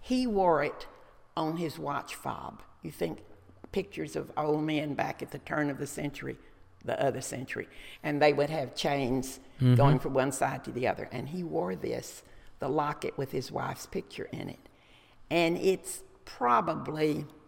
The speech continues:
Speaker 1: hundred and five years old. And, uh, it, I don't wear it all the time because I'm fearful I might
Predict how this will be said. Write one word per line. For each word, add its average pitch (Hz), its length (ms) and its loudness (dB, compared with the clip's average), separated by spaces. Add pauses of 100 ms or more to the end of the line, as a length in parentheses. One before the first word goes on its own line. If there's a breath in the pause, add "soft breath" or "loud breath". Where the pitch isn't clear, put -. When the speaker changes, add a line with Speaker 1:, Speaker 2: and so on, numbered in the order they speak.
(360)
Speaker 1:
hundred 180 220 0
and 151 160 -4
five 147 300 2
years 131 280 -6
old. - 220 -6 (760 soft breath)
And, 151 400 2 (120)
uh, 139 360 2 (680)
it, - 320 0 (560)
I 175 120 4
don't 175 200 0
wear 165 180 2
it 151 80 0
all 143 200 0
the 147 100 -6
time - 500 -4
because - 360 -6
I'm 135 160 -4
fearful 147 500 -6 (580)
I 120 100 2
might 131 260 -4